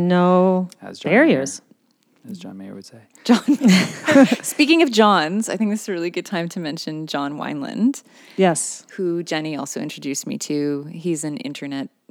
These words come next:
Speaker 3: personality, but he speaks a great deal about the masculine and the feminine, uh,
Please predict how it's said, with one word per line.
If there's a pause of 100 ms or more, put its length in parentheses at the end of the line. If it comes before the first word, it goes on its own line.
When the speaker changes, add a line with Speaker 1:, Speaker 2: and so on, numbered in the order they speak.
Speaker 3:
personality,
but
he
speaks
a
great
deal (140)
about
the
masculine
and
the
feminine, (540)
uh,